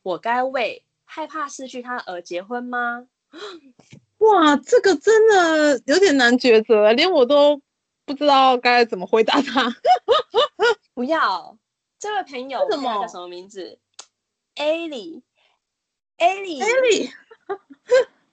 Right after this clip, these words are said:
Speaker 2: 好，
Speaker 1: 这位朋友
Speaker 2: Ellie，你好。
Speaker 1: Ellie，就让他去吧。
Speaker 2: 哦，好，拿铁说，拿-，拿铁说让他去。哎，可是，可是我真的觉得这个男生的优点会洗衣煮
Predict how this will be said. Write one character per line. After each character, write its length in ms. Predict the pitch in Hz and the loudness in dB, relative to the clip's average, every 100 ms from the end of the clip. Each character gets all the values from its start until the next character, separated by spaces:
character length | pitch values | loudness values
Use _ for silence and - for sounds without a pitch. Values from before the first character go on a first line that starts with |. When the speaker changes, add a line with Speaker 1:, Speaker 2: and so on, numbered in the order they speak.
| _ _ - - - _ _ _ _ _ _ _ - - | _ _ -20 -20 -20 _ _ _ _ _ _ _ -18 -4
Speaker 2:
好， 220 | 320 339 | 0 2
Speaker 1:
这 220 | 339 403 | 2 4
位 100 | 415 | 4
朋 80 | 339 | 2
友 60 | 339 | 0
Speaker 2:
Ellie， 0 | |
你 80 | |
好。 380 | 381 302 277 269 | 0 2 2 2
Speaker 1:
Ellie， 180 | 330 - - 508 _ - _ | 0 -4 -12 -14 _ -20 _
就 120 | 440 427 | -8 -4
让 220 | 415 403 | -4 -4
他 240 | 381 392 440 | -2 -2 -2
去 360 | - - 480 339 | -4 -8 -8 -6
吧。 100 | 277 247 233 339 - _ _ _ 466 - _ _ _ _ _ _ _ _ _ _ _ - | -6 -4 -6 -10 -14 _ _ _ -20 -20 _ _ _ _ _ _ _ _ _ _ _ 0
Speaker 2:
哦， 160 | 320 | 2
好， 140 | 339 311 | 2 0
拿 340 | 339 302 349 494 | -2 -2 0 4
铁 240 | 453 311 | 4 4
说， 440 | 294 381 381 359 - | 2 2 4 4 0
拿-， 160 | 285 277 | -4 -4
拿 180 | 294 370 | 0 2
铁 220 | 359 247 | 2 2
说 200 | 294 294 | 4 4
让 200 | 320 285 | 4 2
他 180 | 285 269 | 2 0
去。 200 | - 294 269 - _ 349 | 0 0 0 -6 _ -8
哎， 200 | 330 571 | -2 0
可 100 | 349 | 2
是， 60 | - - | 2 2
可 100 | - | 0
是 60 | 320 659 | 0 2
我 60 | 339 | 2
真 160 | 403 | 0
的 200 | 539 480 - | -2 -2 -2
觉 240 | 311 294 | 0 2
得 340 | 285 269 262 262 _ _ | 2 2 0 -4 _ _
这 100 | - | 0
个 120 | 427 | 0
男 220 | 294 262 277 | 2 0 2
生 140 | 302 | 2
的 80 | 294 | 2
优 220 | 247 254 | 4 4
点 220 | 254 196 | 4 0
会 160 | 214 247 | 2 0
洗 280 | - - 185 | 0 -8 -6
衣 280 | 190 226 214 | -4 -4 -6
煮 280 | - 175 | -8 -20